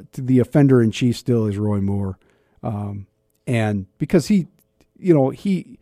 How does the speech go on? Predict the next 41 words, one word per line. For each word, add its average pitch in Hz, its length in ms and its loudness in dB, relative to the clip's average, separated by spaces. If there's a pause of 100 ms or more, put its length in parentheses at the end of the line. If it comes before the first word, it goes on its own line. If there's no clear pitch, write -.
(160)
he 202 80 -4
refuses, 214 1000 2
refuses 180 800 2
to 135 140 2
admit 120 300 2
the - 60 -6
possibility 110 680 -2
that 98 180 -6
he 98 60 -4
did 95 200 -4
anything 95 360 -6
wrong. 120 440 0 (720)
And 110 480 0 (1120)
to 156 100 -2
me, 180 220 6
that's, 131 460 2 (320)
that's 151 200 -2
bad. - 420 -4 (360)
You, 143 220 -4 (200)
you 156 120 -4
can't 185 340 0
just 165 180 -4
stand 175 360 4
up - 100 4
to - 100 -6
this, 110 200 0
and 120 120 2
it's - 220 -4
just 139 400 2
pure 135 240 2
politics. 175 680 -4 (440)
Uh, 110 320 -2
and 135 200 2
the 139 60 2
president 156 600 2
said 143 260 2
he's, 143 320 0
uh, 170 360 6
gonna 190 180 6
support 220 300 8
him. - 80 -10